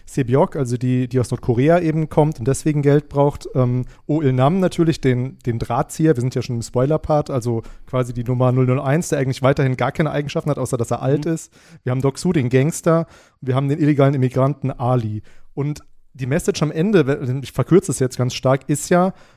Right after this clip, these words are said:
Speaker 1: ähm, also ich glaub, die Serie, die gaukelt uns schon vor, dass Gi-hun eben kein Blut in den Händen hat, weil das,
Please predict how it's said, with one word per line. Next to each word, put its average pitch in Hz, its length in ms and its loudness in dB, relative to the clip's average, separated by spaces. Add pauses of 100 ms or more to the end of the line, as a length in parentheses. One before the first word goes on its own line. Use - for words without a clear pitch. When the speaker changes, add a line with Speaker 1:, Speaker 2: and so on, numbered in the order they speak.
(160)
Speaker 1:
ähm, 135 320 -2 (100)
also 135 240 4 (800)
ich - 120 -20
glaub, - 160 -4
die 156 80 -4
Serie, 165 320 4
die 131 100 -2
gaukelt 156 220 2
uns 117 160 -4
schon 220 260 4
vor, 131 180 2
dass 117 200 2
Gi-hun 135 360 0
eben 120 220 -2
kein 180 320 4
Blut 135 200 2
in 120 80 -4
den 107 100 -2
Händen 113 260 -2
hat, 127 240 0
weil 127 280 6
das, - 280 -16